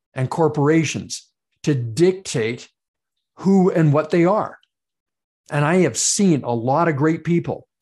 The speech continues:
I've seen leaders just cower with these mass mandates,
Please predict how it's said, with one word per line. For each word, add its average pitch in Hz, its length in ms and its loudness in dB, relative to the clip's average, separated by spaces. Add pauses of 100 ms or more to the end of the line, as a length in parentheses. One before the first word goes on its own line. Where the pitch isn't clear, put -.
(160)
I've 190 220 -2
seen 139 520 0
leaders 165 640 0 (440)
just - 440 -2 (340)
cower 151 640 -2 (1300)
with 151 400 -2
these 147 540 2
mass 135 320 -2
mandates, 131 640 -2